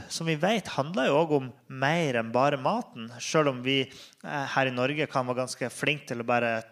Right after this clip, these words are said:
eh, hive inn på oss og spise opp maten på en ti minutter, sant?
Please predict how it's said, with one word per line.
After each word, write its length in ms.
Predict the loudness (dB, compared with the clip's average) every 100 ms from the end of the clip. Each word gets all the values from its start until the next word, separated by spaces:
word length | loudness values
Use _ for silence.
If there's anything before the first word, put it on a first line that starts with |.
| -16 -16 -18 -10
eh, 360 | -6 -2 -2 -4 2
hive 300 | 4 6 4
inn 160 | 2
på 220 | 6 8
oss 140 | 8 4
og 60 |
spise 300 | 0 0 0
opp 100 | 0
maten 320 | 4 2 2 2
på 120 | 2
en 220 | 2 -4 2
ti 180 | 4 4
minutter, 380 | 4 2 2
sant? 420 | 4 6 4 2